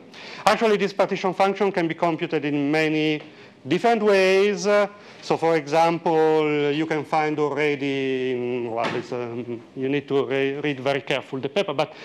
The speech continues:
you can find already in papers by Nekrasov and Shatashvili, uh, using this, um, um, gauge beta correspondence. So they, they, they, they can reconstruct this, uh, this function here,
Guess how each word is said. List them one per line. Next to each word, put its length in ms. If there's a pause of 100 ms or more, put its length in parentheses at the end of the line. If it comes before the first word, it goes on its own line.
(140)
you 40
can 140
find 240
already 480
in 60
papers 340
by 260 (380)
Nekrasov 460
and 80
Shatashvili, 840 (440)
uh, 680
using 640
this, 420
um, 1040 (400)
um, 560
gauge 400
beta 500
correspondence. 1040 (380)
So 220
they, 500
they, 280
they, 240
they 180
can 220
reconstruct 720
this, 380
uh, 80 (220)
this 160
function 680
here, 440